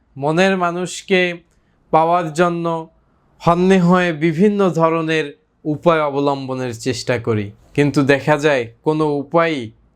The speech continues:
কাজে আসে না। আমি আজকের এমন একটি উপায় আপনাদেরকে বলবো, যেই উপায়টি যদি আপনি অবলম্বন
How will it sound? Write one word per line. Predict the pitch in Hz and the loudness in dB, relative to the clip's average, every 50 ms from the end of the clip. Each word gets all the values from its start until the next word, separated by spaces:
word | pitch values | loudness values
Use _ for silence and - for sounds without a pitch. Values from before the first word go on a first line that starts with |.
| _ | _
কাজে | - 135 127 117 117 131 123 | -2 -2 -2 0 0 -2 -2
আসে | 117 113 117 - 117 | -2 -4 -8 -10 -12
না। | 104 101 101 - _ _ | -12 -12 -14 -18 _ _
আমি | - 143 156 180 185 190 | 0 0 2 2 2 2
আজকের | 196 196 190 - 208 202 190 180 | 0 -2 0 2 2 2 4 2
এমন | 175 165 180 214 240 240 | 2 4 4 2 2 2
একটি | 240 214 - - _ - 202 202 196 196 190 196 190 - _ _ | -2 -4 -6 -8 _ -6 -6 -4 -4 -4 -4 -6 -8 -12 _ _
উপায় | 156 151 143 - 185 196 196 180 160 | -6 -6 0 2 2 2 2 0 -2
আপনাদেরকে | - 160 156 156 143 151 156 139 131 - 160 | -2 -4 -4 -4 -2 -4 -4 -6 -6 -8 -6
বলবো, | 135 131 139 143 143 135 123 113 113 104 104 - _ _ _ _ _ _ _ | -2 0 0 0 0 -4 -6 -8 -10 -10 -10 -14 _ _ _ _ _ _ _
যেই | 117 113 139 160 160 156 151 | -2 0 2 2 2 2 0
উপায়টি | 143 139 139 - 190 208 208 208 196 196 | -4 -4 -2 -2 0 0 0 -4 -6 -6
যদি | 175 180 185 175 175 180 | -4 -2 -2 0 0 0
আপনি | 170 165 - 170 156 | -2 -2 -4 -8 -4
অবলম্বন | 151 139 143 143 170 196 214 202 196 185 165 156 139 | -4 -2 -2 0 0 2 2 2 0 -2 -8 -10 -10